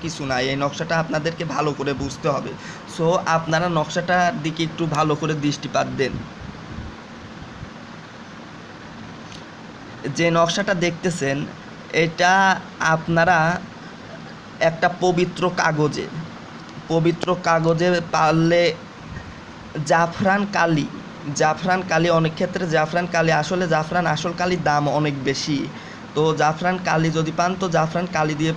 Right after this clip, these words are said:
পবিত্র কাগজের উপরে এই নকশাটি লিখে, আহ, আপনি এইটা, এইটা হচ্ছে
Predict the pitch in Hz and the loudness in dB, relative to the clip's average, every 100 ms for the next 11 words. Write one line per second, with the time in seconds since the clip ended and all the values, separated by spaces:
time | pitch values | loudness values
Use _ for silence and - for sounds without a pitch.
0 | - 165 156 156 160 160 160 151 151 151 | -2 -2 -2 0 0 2 2 2 0 0
1 | 147 156 160 - 151 156 151 151 180 175 | 0 2 2 2 2 2 0 0 -2 0
2 | 175 156 151 - 175 - 160 - - - | 0 2 0 0 0 0 -4 -10 -14 -14
3 | - - - 151 151 151 131 - - - | -14 -4 2 4 6 6 2 -2 -12 -16
4 | - - 160 160 165 165 165 160 - - | -10 0 0 2 2 4 4 2 0 0
5 | 165 160 175 180 180 165 165 185 180 180 | 0 2 2 2 2 2 2 0 0 -2
6 | - 190 196 | -2 -2 -2